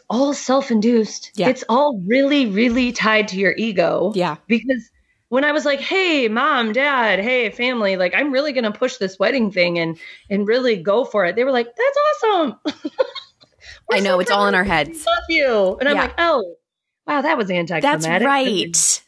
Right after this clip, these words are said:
Speaker 2: That's
Speaker 1: Drinking
Speaker 2: right.
Speaker 1: wine and binging on chocolate chip cookies and
Speaker 2: Yeah.
Speaker 1: pretty not a big deal.
Speaker 2: Yeah. Fear is an anticipatory emotion, you know, like, it's not,
Speaker 1: Totally.
Speaker 2: other than, like, see bear, run from bear or whatever it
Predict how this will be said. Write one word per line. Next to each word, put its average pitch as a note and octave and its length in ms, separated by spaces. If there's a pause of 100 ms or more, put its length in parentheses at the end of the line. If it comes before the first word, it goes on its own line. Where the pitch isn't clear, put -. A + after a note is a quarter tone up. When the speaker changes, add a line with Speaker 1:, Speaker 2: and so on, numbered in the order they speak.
(120)
Speaker 2:
That's G#3+ 340
Speaker 1:
Drinking F3+ 160
Speaker 2:
right. A3+ 280
Speaker 1:
wine A#3 420
and G3 240
binging A3+ 400
on A3 120
chocolate A3 380
chip B3+ 260
cookies A3 560
and F#3+ 180
Speaker 2:
Yeah. G#3+ 400 (540)
Speaker 1:
pretty B3 420
not A3 240
a C4+ 40
big C4+ 180
deal. G3 560 (100)
Speaker 2:
Yeah. A#3 540 (340)
Fear C#4 360
is C#4 140
an A3+ 120
anticipatory G3+ 960
emotion, E3 520
you E3 140
know, D#3+ 120
like, E3 160
it's E3 160
not, D#3+ 300
Speaker 1:
Totally. D#3 180 (640)
Speaker 2:
other G#3 240
than, F#3+ 220
like, D#3 460 (400)
see G3+ 400
bear, D3+ 680
run F3 400
from - 180
bear F#2 340
or B2 160
whatever F2 360
it C2+ 100